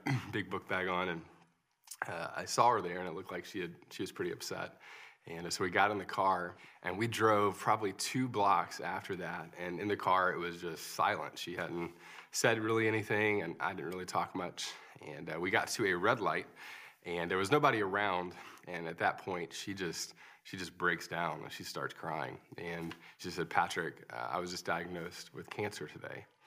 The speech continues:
And she kept talking from that moment, uh, on, but, I mean, you know this, if you've ever had news like that, um, you don't really hear anything after the word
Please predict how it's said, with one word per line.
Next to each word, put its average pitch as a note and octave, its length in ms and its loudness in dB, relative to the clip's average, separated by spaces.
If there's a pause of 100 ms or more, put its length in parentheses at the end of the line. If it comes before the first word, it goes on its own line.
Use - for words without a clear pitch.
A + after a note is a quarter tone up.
(320)
And G2 120 -4
she E3 180 6
kept D#3+ 200 6
talking B2+ 400 6
from G#2 180 -6
that F#2 140 0
moment, F#2 480 0 (260)
uh, E2+ 220 -4
on, F#2 360 4
but, E2+ 340 -6
I - 20 -6
mean, F2+ 180 -4
you A#2 100 4
know E2 180 0
this, F2 180 -4
if F2+ 80 -4
you've F#2+ 140 0
ever F2+ 160 4
had E2 160 2
news F2 260 -2
like E2 200 -6
that, D#2+ 320 -4 (520)
um, E2 480 -4
you G2 120 0
don't C3+ 140 8
really B2+ 220 0
hear C3+ 220 6
anything G#2+ 420 4
after G#2 320 6
the G#2 100 0
word F#2+ 380 0